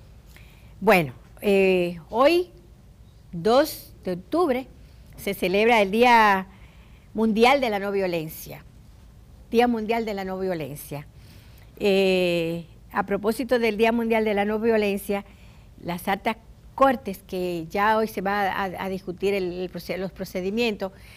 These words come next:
eh, la, la elección de las altas cortes es un, es un beneficio de la democracia, para decirlo de alguna manera,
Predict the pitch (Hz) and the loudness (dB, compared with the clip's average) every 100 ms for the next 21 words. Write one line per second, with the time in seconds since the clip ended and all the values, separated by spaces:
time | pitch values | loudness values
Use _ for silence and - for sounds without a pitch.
0 | - - - - 185 185 190 - 208 202 | -20 -20 -20 -8 -4 0 -2 -2 -2 -2
1 | 202 233 247 269 262 269 254 247 - 294 | 0 0 4 4 4 0 0 -6 -2 0
2 | 311 311 233 - - - - - - - | 0 -4 -10 -10 -20 -20 -20 -20 -20 -20
3 | - - 240 294 330 339 359 175 - - | -18 -4 -2 0 0 -2 -6 -10 -14 -20
4 | - - - - - - - 226 240 311 | -20 -20 -20 -20 -20 -20 -4 -2 -2 -4
5 | 285 277 226 - - - - - - - | -4 -4 -8 -12 -20 -20 -20 -20 -20 -20
6 | - - 240 233 233 302 - 202 180 180 | -14 2 2 2 2 0 0 -6 -4 -4
7 | 175 170 185 190 180 165 165 165 165 - | -6 -8 -4 -4 -4 -8 -6 -6 -8 -6
8 | 202 202 190 185 196 196 180 156 143 | -4 -2 -4 -4 -6 -6 -8 -10 -12